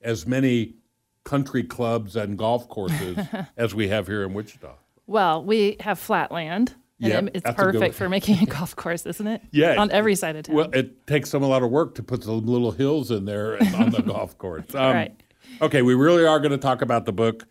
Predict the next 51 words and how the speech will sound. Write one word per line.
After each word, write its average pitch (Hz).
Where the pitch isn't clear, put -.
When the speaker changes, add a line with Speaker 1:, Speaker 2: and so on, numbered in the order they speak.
Speaker 1:
Um, 107
talk 202
about, 156
if 160
somebody 160
opens 139
it 120
up, 123
I 123
mentioned 123
the 117
index 107
and 104
how 107
you 110
laid 107
it 104
out, 104
but 147
you 139
really 156
did 139
lay 127
it 123
out 120
in, 107
in 110
pretty 147
usable 117
sections. 120
You -
Speaker 2:
Yeah. 127
Speaker 1:
don't 135
have 135
to 123
pick 120
it 120
up 120
and 101
start 120
on 107
page 120
one 117
with 110
your 110
preface 117
and 110
read 117
the 110
whole 101
thing. 123